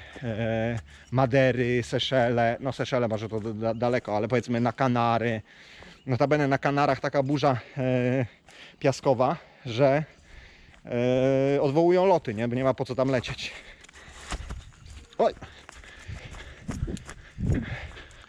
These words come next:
No, ale wracając. E, sytuacja jest tak naprawdę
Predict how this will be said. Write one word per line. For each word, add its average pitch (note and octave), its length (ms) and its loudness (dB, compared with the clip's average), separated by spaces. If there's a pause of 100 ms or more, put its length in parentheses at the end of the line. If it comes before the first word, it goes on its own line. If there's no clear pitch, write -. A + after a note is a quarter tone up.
(440)
No, E3 220 4
ale D3+ 140 4
wracając. B2 600 0 (120)
E, C3 600 2 (500)
sytuacja C#4 380 2
jest B3+ 100 0
tak B3 100 2
naprawdę A3 640 4